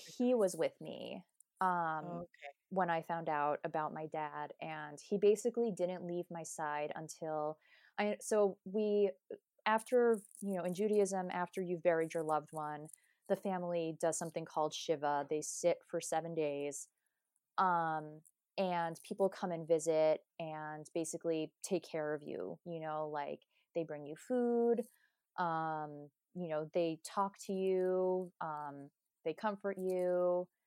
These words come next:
Speaker 2: Um, and so we, we sat Shiva in my youngest sister's apartment in Brooklyn, so he couldn't come with me.
Speaker 1: Mm-hmm.
Speaker 2: And that was really, really hard. Like, I,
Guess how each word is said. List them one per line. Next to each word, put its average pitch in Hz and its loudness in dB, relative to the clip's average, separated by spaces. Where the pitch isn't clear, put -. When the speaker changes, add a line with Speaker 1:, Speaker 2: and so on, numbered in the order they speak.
Speaker 2:
Um, 160 0
and 190 2
so 196 2
we, 190 4
we 202 2
sat 208 0
Shiva 170 2
in 170 -6
my 170 -2
youngest 165 -2
sister's 165 -4
apartment 156 -10
in 147 -12
Brooklyn, - -6
so 175 4
he 175 -4
couldn't 165 -4
come - -10
with - -10
me. - -10
Speaker 1:
Mm-hmm. 190 -8
Speaker 2:
And 180 0
that 196 4
was 180 -2
really, 156 -2
really 151 -10
hard. 170 -2
Like, 160 2
I, 165 6